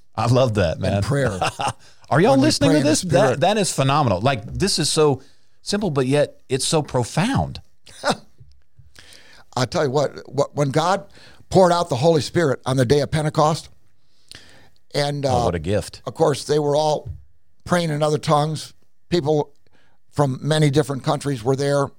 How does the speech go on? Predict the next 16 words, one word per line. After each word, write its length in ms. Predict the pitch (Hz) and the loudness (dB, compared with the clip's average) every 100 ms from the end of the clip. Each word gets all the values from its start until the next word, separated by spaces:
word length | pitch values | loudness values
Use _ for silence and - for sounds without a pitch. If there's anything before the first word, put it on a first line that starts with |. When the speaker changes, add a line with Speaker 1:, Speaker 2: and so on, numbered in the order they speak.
| - | -16
Speaker 2:
hearing 400 | - 175 165 160 | 0 2 4 2
them 260 | 151 151 156 - - - - 147 | 0 -2 -6 -16 -20 -20 -12 -6
in 100 | 143 | -2
their 160 | 131 | 2
own 200 | 135 151 | 2 2
languages. 580 | 143 151 151 147 147 143 | 0 -2 -4 -4 -4 -2
Speaker 1:
Yeah. 160 | 85 73 - - - - | -2 -2 -8 -20 -20 -4
Speaker 2:
It 80 | 143 | 0
was 200 | - 131 | 0 -2
a 60 | |
supernatural 800 | - 180 170 139 151 151 - 147 | 0 2 2 0 -2 -4 -2 0
Speaker 1:
Supernatural. 560 | - 127 98 87 - 131 | 2 2 4 0 0 -4
Speaker 2:
event 360 | 120 151 143 | -2 -2 -2
that 140 | 139 - | -4 0
Speaker 1:
Yeah. 80 | 82 | 0
Speaker 2:
was 200 | 76 | 0